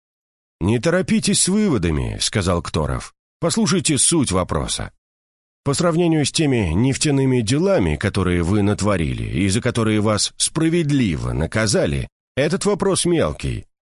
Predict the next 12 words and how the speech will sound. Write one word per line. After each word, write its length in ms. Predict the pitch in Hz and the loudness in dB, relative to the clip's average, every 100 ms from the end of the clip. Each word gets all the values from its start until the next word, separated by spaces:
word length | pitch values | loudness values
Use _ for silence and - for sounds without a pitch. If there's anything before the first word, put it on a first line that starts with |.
| - | -6
всего 240 | - 202 | 0 2
лишь 220 | 180 135 | 2 0
какие-то 560 | - 131 123 - 90 73 - | -2 0 0 0 0 -2 -2
триста 400 | 127 104 - 95 | 0 0 0 0
миллионов 460 | 92 85 80 78 | 2 2 0 -2
долларов. 560 | 73 85 69 65 65 - _ - | -2 -2 -2 -2 -4 -8 _ -4
Чепуха 560 | 208 - 226 - 185 | -4 -2 -2 0 0
для 180 | 82 80 | 0 0
вас». 340 | 65 64 - - _ _ _ _ _ _ _ _ - | -2 -2 -4 -8 _ _ _ _ _ _ _ _ -2
Гусев 480 | 139 147 165 - - | 0 2 0 -2 -4
печально 520 | 175 - 123 92 90 | -2 0 0 2 0
вздохнул. 640 | 76 87 78 71 58 53 | 0 -2 -2 -4 -4 -6